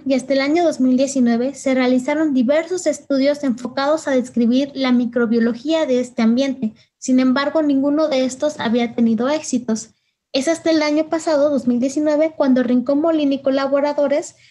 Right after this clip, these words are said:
logran el primer reporte científico de diversidad y abundancia de bacterias presentes en los sedimentos de este lago cratérico, empleando técnicas independientes de cultivo, es decir, el estudio del gen dieciséis S R R N A.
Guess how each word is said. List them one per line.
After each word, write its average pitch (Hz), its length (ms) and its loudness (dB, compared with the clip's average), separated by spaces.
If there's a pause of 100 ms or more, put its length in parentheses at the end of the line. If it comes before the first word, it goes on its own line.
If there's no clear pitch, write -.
(180)
logran 320 380 4
el 302 120 0
primer 247 300 2
reporte 294 440 0
científico 294 760 -2
de 240 200 -2
diversidad 247 680 -2 (680)
y 269 60 2
abundancia 262 600 2
de 262 160 -2
bacterias 277 720 0
presentes 254 500 0
en 277 80 4
los 240 140 2
sedimentos 262 640 0
de 240 60 0
este 247 200 -4
lago 262 280 0
cratérico, 302 800 -2
empleando 262 540 2
técnicas 277 560 -2
independientes 220 760 2
de 226 100 0
cultivo, 262 500 0 (180)
es 226 120 0
decir, 254 400 -2
el 220 180 2
estudio 247 380 0
del 220 180 0
gen 247 240 -2
dieciséis 226 600 -2
S 254 360 -6
R 214 300 0
R 202 160 -4
N 202 180 -10
A. - 120 -18